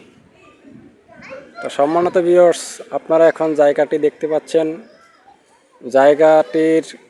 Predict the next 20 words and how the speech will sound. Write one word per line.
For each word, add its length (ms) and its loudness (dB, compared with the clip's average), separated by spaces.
অপর 220 0
সাইডেই 480 4
একটি 180 -10
বিল 180 2
দেখতে 280 2
পাচ্ছেন। 380 0
বিলের 320 4
পাশেই 420 2
এই 120 2
জমিটি 340 0
অবস্থিত। 320 -4
এই 160 2
সেই 240 2
জমিটি। 380 2
এখানে 300 0
মোট 160 -2
সাত 320 0
ডিসিমল 400 -2
জায়গা 360 4
আছে। 200 -14